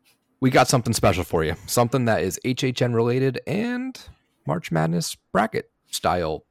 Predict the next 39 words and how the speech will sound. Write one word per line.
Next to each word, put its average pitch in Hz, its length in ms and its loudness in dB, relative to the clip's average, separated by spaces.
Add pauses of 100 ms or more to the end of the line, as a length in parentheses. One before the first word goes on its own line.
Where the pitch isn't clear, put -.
related. 98 400 2 (140)
Something 170 280 4
fun 131 200 6
for 104 160 2
you. 87 80 2 (280)
We 151 140 2
took 190 220 0
a 147 200 2
poll 110 680 6
this 123 240 2
week 101 200 0
on 90 180 -2
Instagram 123 680 -2
and 123 240 0
Twitter 78 380 -8 (500)
asking 117 380 2
you 113 100 4
what 113 260 2
our 120 160 6
brackets 110 560 2 (160)
should 107 320 -4
be 127 140 4
about. 98 480 0
And 117 80 -4
we 113 100 0
figured 110 460 0 (300)
one 120 240 4
would 117 140 4
probably 110 240 6
be 104 140 2
consensus 98 600 -2
answer. 90 400 0 (760)
And 143 560 4
we 143 120 4
got 143 140 4
two - 120 0
different 175 240 0
answers. 92 300 -2
So 127 400 6